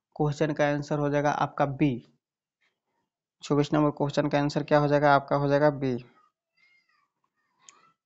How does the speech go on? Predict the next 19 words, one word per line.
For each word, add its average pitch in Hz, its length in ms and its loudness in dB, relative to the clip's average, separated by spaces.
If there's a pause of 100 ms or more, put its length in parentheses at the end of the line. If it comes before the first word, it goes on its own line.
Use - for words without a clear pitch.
(1400)
माइनस 143 460 0
पी 170 160 -2 (720)
डॉट 156 360 6 (140)
ई। 127 200 -2 (1400)
चलिए, 123 360 -2 (3000)
यहाँ 156 160 2
पर 156 160 6
नेक्स्ट 165 260 2
नंबर 170 140 2
क्वेश्चन 160 340 2
है 175 60 4
कि 165 100 0
कूलम 165 380 4
बल 156 200 8
है 143 260 0
केंद्रीय 139 460 0
बल, 156 220 2 (520)
विद्युत 147 340 0
बल, 160 200 2